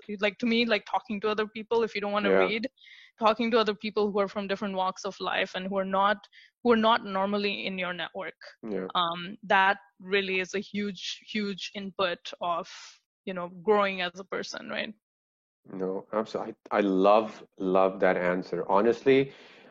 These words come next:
Speaker 2: um, I think volunteering is really, really undervalued.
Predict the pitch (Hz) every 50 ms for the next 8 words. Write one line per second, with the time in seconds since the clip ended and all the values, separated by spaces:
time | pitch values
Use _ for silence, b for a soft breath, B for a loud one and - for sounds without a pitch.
0 | B - - 98 92 92 92 90 90 90 90 90 90 95 - - _ - - 110
1 | 107 101 - 113 113 113 113 110 - - _ _ _ _ _ _ - - 98 95
2 | 92 95 98 98 95 - 104 101 98 98 104 110 113 110 - 98 92 90 90 90
3 | 85 82 - - _ _ _ 104 95 98 98 95 95 98 95 92 92 87 92 92
4 | 92 - - 95 87 92 92 87 92 90 92 101 120 139 170 180 175